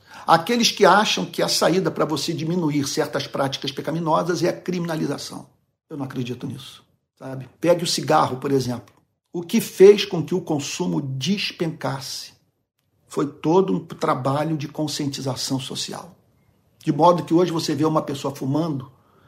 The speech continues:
você tem a impressão que essa pessoa é, é, sabe, é portadora de alguma psicopatologia. Diante de tantas informações que temos sobre o quanto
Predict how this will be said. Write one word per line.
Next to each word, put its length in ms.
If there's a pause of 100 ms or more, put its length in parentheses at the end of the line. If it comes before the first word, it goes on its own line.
(180)
você 120
tem 180
a 40
impressão 420
que 120
essa 120
pessoa 720
é, 60
é, 100
sabe, 300 (140)
é 40
portadora 800
de 140
alguma 500 (380)
psicopatologia. 800 (400)
Diante 300
de 80
tantas 580
informações 1200
que 80
temos 560
sobre 460
o 160 (240)
quanto 580